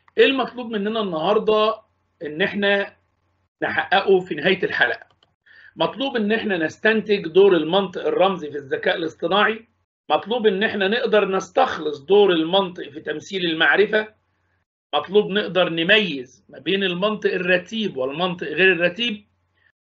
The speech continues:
مطلوب إن إحنا نحلل المنطق كنموذج معياري للتفكير البشري والآلي على حد سواء، ونستخلص دور المنطق المرن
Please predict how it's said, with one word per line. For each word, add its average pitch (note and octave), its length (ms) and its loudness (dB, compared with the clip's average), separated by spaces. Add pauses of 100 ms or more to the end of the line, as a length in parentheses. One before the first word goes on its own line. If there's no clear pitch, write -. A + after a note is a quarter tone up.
(240)
مطلوب F3+ 280 0
إن F3 140 0
إحنا F3+ 240 0
نحلل D#3 600 -2
المنطق E3 520 -6
كنموذج F#3+ 640 -2
معياري E3+ 640 2
للتفكير D3 540 -6
البشري D#3+ 520 -4
والآلي C#3+ 480 0
على B2+ 200 -4
حد D3+ 340 -12
سواء، E3+ 500 -2 (600)
ونستخلص F3+ 1040 -2 (100)
دور F3+ 300 0
المنطق F3 540 -4
المرن D#3 600 0